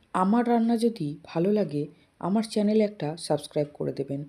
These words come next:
লাইক করবেন, কমেন্ট করে জানাবেন, তাহলে আমার খুব ভালো লাগবে। জল দিয়ে দিয়েছি, দিয়ে কিছুক্ষণের জন্য ঢেকে দিলাম, দিয়ে ঢাকনা খুলে তরকারি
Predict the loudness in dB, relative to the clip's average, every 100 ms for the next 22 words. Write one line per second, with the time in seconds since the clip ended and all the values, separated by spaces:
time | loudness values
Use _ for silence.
0 | -14 -20 _ -4 2 4 4 0 -4 -2
1 | 0 -2 -4 _ -6 -4 -2 -4 -4 -4
2 | -4 -6 -10 -6 -6 -6 -8 -10 -12 _
3 | _ _ -2 0 0 2 2 0 -2 -10
4 | _ -8 -8 -6 -2 -2 -2 -6 -10 -12
5 | -12 _ _ _ _ _ _ _ _ _
6 | _ _ _ _ _ _ -20 _ _ -8
7 | 6 8 8 6 2 2 4 2 0 -2
8 | -6 -8 -14 -4 0 2 0 -4 -4 -4
9 | -2 0 0 -2 -4 -4 -6 -6 -4 -2
10 | -4 -4 -6 -8 -12 -18 -20 -18 -4 2
11 | 4 4 0 -4 -2 -2 -2 -4 -2 0
12 | 0 -6 _ _ 4 4 4 2 2